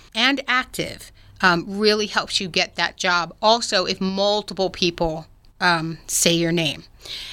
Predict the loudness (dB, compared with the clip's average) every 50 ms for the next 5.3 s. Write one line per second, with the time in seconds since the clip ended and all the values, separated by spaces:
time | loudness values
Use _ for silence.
0 | -16 _ -2 0 0 2 0 -2 -2 -2 0 0 2 2 0 0 -2 -4 -6 -10
1 | -14 -12 -2 0 2 2 2 2 0 -2 -6 -12 -20 -20 _ _ _ _ _ -20
2 | -14 -10 -10 -6 -2 0 2 2 2 2 2 0 -2 -2 -4 -2 0 0 2 2
3 | 0 0 0 -2 -2 -6 -12 -20 -20 _ -20 -8 -4 -2 0 2 0 0 0 0
4 | -2 -2 -2 0 0 2 2 2 2 2 0 0 0 0 0 0 0 0 0 2
5 | 2 2 0 -2 -6